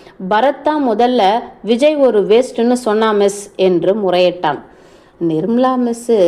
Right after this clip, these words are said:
சிரிப்பை அடக்கி கொண்டு பொய்க்கோபத்துடன், ஓஹோ, "இதுதான் நீங்க வே-, வகுப்பில் பேசிக்கொள்ளும் பேச்சா?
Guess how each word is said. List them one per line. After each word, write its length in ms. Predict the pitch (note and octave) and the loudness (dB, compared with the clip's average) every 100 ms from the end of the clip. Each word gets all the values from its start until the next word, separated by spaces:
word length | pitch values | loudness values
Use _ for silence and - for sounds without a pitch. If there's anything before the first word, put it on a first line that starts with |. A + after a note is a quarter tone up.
| F#3 A#3+ | 2 -2
சிரிப்பை 800 | - - G#3 A#3+ B3 A#3+ A#3 - | -12 -2 0 0 -2 -2 -2 -4
அடக்கி 460 | D#3+ G3 A3 B3 A#3+ | -10 -8 -6 -6 -4
கொண்டு 600 | G#3 F3 F#3 F#3+ F3+ - - - | 0 2 2 2 -2 -8 -20 -2
பொய்க்கோபத்துடன், 1120 | F#3+ C4 B3+ B3+ A3+ G3+ - F3 F3+ E3 C3 - _ _ _ _ | 0 0 -2 -2 0 -2 0 0 2 -2 -6 -14 _ _ _ _
ஓஹோ, 880 | F3 G3 C4+ B3 E3+ E3+ A3 F3+ - - - _ | -2 0 0 -2 0 0 2 0 -4 -18 -20 _
"இதுதான் 580 | E3+ F#3+ B3+ D4 D#4+ D#4+ | 0 2 2 2 0 -2
நீங்க 280 | - G#3+ G3+ | -4 0 2
வே-, 360 | E3+ E3 F3 F3 | 0 2 2 2
வகுப்பில் 580 | F3+ G#3 C4 C4+ B3 - | 0 0 0 2 0 0
பேசிக்கொள்ளும் 720 | G3+ A3+ A3 G3+ F3+ E3+ D#3 | 0 0 -4 0 2 2 0
பேச்சா? 420 | F3+ G3 - D#3+ | 0 0 -2 0